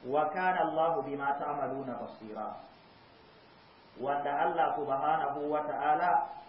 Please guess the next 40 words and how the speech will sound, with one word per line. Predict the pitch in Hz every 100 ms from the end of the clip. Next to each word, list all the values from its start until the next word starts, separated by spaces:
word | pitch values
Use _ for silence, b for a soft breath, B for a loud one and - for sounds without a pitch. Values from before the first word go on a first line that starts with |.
| - - - - - - - - - -
ya | 117 156 165 165
kasance | 180 180 - 160 - 151 151 147
game | 139 -
da | 165 143
duk | 196 196
abin | 160 156 165
da | 156
bayansa | 139 147 156 160 170 151
suke | 143 165 160
yi, | 147 185 - - - - - - - - -
yana | 170 165 131
gani. | 113 110 104 - -
Ku | 180 180
kanku | 202 185 175 143 147
ina | 180 147 -
kallon | 208 208 196
abin | - 202 165
da | 156
kuke | 139 160 143
yi | 147 143 107 - - -
na | 131 170 180
kai | 190 185 190
kawo, | 180 139 139 143 143 - -
wace | 131 135 143
hanya | 151 151 147 120
za | 123 120
mu | 107
bi, | 104 104 - -
ya | 123 147 147
za | 165 160
mu | 139
yi | 131
da | 123
su, | 101 - - - -
ta |
ina | 190 160 151 156
za | 160 147
mu | 131
fito | 123 135
musu, | 131 139